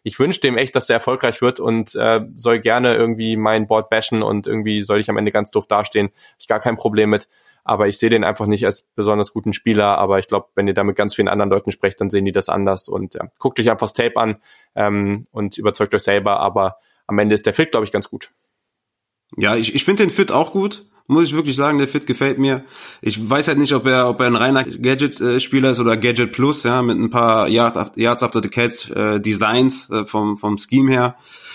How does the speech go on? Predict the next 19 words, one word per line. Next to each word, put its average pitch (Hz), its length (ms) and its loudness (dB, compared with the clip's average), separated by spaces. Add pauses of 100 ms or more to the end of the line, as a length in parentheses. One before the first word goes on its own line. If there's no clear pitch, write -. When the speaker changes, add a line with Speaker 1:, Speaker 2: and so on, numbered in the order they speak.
(140)
Speaker 2:
Das - 160 -6
Upside 160 380 0
ist 151 100 0
auf 147 140 0
jeden 151 160 2
Fall 123 160 2
da. 131 480 0 (200)
Knöchel 131 600 2
macht 117 260 -2
mir 117 120 2
auch 117 180 2
Riesensorgen, 120 520 2
Verletzungsanfälligkeit. 110 1120 -2 (640)
Aber 123 300 0
wenn 131 100 4
du 131 80 4
den 123 180 4
overall 131 500 4
betrachtest, 123 920 -2